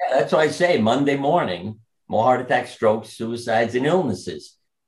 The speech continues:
because most people don't like their life.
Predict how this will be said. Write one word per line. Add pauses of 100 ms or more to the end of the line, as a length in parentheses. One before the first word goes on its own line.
because
most
people
don't
like
their
life.